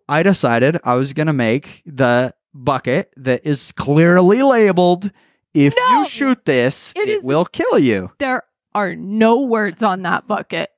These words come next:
Speaker 1: No, I labeled it.
Speaker 2: I know about it because you told me about it, and it's underneath the table.
Speaker 1: It is underneath the table, but I put a lab-, a piece of tape on it that says, "If you shoot this, it will kill you."
Speaker 2: No,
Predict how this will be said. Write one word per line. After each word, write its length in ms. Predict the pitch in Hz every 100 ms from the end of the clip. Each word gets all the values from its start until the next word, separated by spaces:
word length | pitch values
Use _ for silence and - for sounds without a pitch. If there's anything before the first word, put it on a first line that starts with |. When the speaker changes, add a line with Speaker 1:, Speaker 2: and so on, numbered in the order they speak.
| -
Speaker 1:
No, 340 | 349 381 339
I 140 | 311 285
labeled 540 | 147 160 190 160 139
it. 200 | 120 95 -
Speaker 2:
I 300 | 220 254 320
know 300 | 254 277 311
about 300 | 226 190 190
it 80 | -
because 360 | 220 254 226
you 160 | 240 277
told 420 | - - 285 339
me 180 | 302 226
about 340 | 190 180 185 -
it, 80 | -
and 120 | 247 254
it's 140 | 247 -
underneath 480 | 254 285 285 277
the 100 | 277
table. 580 | 254 254 262 208 175 - _ -
Speaker 1:
It 140 | 151 156
is 180 | 165 165
underneath 440 | 160 156 156 151
the 60 | 151
table, 340 | 156 139 131
but 140 | 143
I 100 | 240 277
put 140 | 311
a 60 | 269
lab-, 280 | 165 196 196
a 100 | 175
piece 300 | - 202 -
of 60 | 190
tape 260 | 151 160
on 140 | 117 101
it 40 |
that 140 | 95
says, 260 | - 143 120
"If 260 | - 131 -
you 120 | 185
shoot 300 | 196 165 135
this, 300 | 117 107 - -
it 180 | 120 101
will 160 | 107
kill 280 | 113 202 190
you." 300 | 120 95 370 381
Speaker 2:
No, 380 | 370 330 277